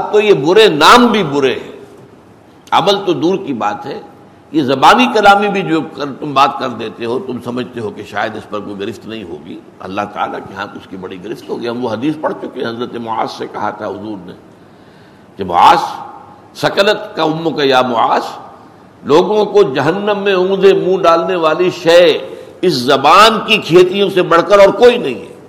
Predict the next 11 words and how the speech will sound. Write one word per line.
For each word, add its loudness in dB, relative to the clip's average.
زبان 4
جو -4
ہے، -10
کیونکہ -4
بے 4
لگام 6
ہوتی 0
ہے، -4
اس -10
میں 2
کوئی -4